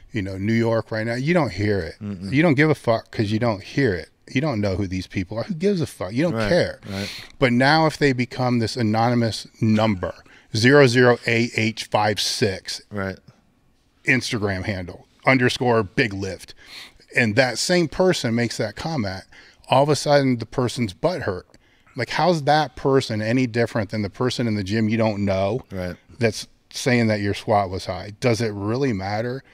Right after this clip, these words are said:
Speaker 1: 'Cause in the grand scheme of things, it really doesn't.
Speaker 2: Mm-mm.
Speaker 1: <laughs> You know, and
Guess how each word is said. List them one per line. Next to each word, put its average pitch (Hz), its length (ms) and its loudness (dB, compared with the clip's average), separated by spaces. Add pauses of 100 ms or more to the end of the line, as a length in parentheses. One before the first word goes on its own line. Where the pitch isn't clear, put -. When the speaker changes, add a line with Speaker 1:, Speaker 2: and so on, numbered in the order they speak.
(280)
Speaker 1:
'Cause 110 160 -2
in 127 120 4
the 117 80 2
grand 131 360 2
scheme 135 280 0
of 120 120 2
things, 101 240 -2
it 101 120 -4
really 110 300 0
doesn't. 107 460 4
Speaker 2:
Mm-mm. 92 440 -10
Speaker 1:
<laughs> - 340 -20
You 113 120 2
know, 113 260 8
and 117 360 2